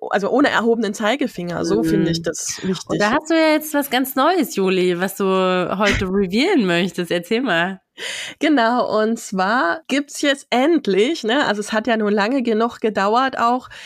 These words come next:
Speaker 1: äh, meine Membership. Membership heißt, das, die heißt Tragetreff. Ich selber hab ja im Tragetreff sozusagen auch das Tragen damals gelernt, eben mit anderen Eltern zusammen, empowered durch andere Eltern, sonst hätte ich wahrscheinlich nie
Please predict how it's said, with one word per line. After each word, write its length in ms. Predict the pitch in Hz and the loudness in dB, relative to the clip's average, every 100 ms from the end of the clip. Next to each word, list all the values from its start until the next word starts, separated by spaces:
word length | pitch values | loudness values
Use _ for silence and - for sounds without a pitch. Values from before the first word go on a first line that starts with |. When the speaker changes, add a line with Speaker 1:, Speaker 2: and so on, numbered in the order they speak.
| - | -6
Speaker 1:
äh, 180 | 226 233 | 0 2
meine 300 | 240 226 285 | 4 4 2
Membership. 800 | 240 226 302 240 302 180 165 - - - | 2 4 4 2 0 -2 -2 -6 -14 -2
Membership 640 | 233 262 277 277 269 254 | 2 2 2 0 -2 -2
heißt, 640 | 202 190 226 311 - - - | -2 0 0 -2 -4 -14 -8
das, 280 | 196 - - | -8 -8 -4
die 120 | 202 | -2
heißt 220 | 175 190 | -2 -4
Tragetreff. 760 | - 156 175 233 294 - 311 440 - | -4 -2 0 -2 -4 -2 0 -2 -6
Ich 140 | 214 - | -6 -2
selber 300 | 180 220 214 | 0 0 -2
hab 160 | 196 | -2
ja 80 | 208 | -2
im 160 | - 185 | -4 -8
Tragetreff 640 | - 175 240 269 214 214 | -4 -2 0 -2 -2 -2
sozusagen 440 | 208 196 202 190 - | -2 0 0 2 0
auch 120 | 151 | 0
das 240 | 233 214 | -4 -6
Tragen 540 | - 190 180 214 277 233 | -6 0 4 4 2 0
damals 420 | 208 226 220 - | 0 2 0 0
gelernt, 380 | 202 226 294 285 - - - - | 0 2 2 0 -8 -16 -18 -2
eben 220 | 262 247 | 2 4
mit 220 | 254 294 | 2 -2
anderen 360 | - 226 269 233 | -2 2 2 2
Eltern 380 | - 220 233 220 | 2 0 0 -2
zusammen, 480 | 208 202 196 262 226 | -2 0 0 2 0
empowered 580 | 202 196 208 233 226 | -2 -2 -2 0 0
durch 300 | 196 240 262 | 0 -2 -2
andere 460 | 196 214 254 226 - | -2 0 0 0 -2
Eltern, 340 | 185 196 226 | -2 -2 0
sonst 320 | 214 196 - - - - - | 0 -2 -4 -12 -16 -18 -12
hätte 180 | - 202 | -4 -2
ich 80 | 214 | 0
wahrscheinlich 400 | 180 202 190 190 | -2 0 -2 0
nie 420 | 208 247 262 226 | 2 2 2 -2